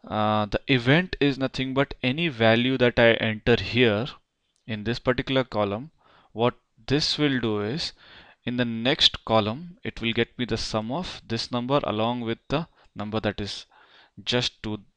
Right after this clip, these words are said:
towards the left of it. So I'll just give it another one, let's say twelve, and let's say ninety-eight. You see that sum is automatically coming there. Now this is nothing but we're trying to control the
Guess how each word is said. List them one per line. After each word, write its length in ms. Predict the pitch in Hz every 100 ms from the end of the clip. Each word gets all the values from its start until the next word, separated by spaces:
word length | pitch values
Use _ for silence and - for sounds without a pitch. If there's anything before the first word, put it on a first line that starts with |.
| -
towards 420 | 104 104 101 101
the 160 | 135 - - -
left 380 | 98 110 - 98
of 180 | 95 -
it. 220 | - - _ _ - - -
So 120 | - 92
I'll 60 |
just 160 | 98 -
give 140 | 110
it 100 | 104
another 320 | 104 104 110
one, 280 | 107 117 165 -
let's 200 | 98 98
say 80 | 90 -
twelve, 320 | - 101 127 156 - _ _ _ _ - -
and 540 | 98 101 104 107 107
let's 280 | 98 95 -
say 400 | - 104 120 139 -
ninety-eight. 920 | - 90 - 87 - - 90 - - - - - - -
You 100 | 110
see 160 | - 117
that 180 | 110 -
sum 380 | - 117 120
is 180 | 113 113 -
automatically 680 | 110 107 107 104 - 117
coming 400 | - 101 98 90
there. 160 | 90 87 - - - -
Now 100 | 117 113
this 220 | 110 156 -
is 180 | 165
nothing 420 | 156 139 - 139 131
but 340 | 127 - - - _ - - -
we're 140 | 123 123
trying 300 | 120 135 135
to 80 |
control 680 | - 120 110 - 113 117 139
the 140 | 139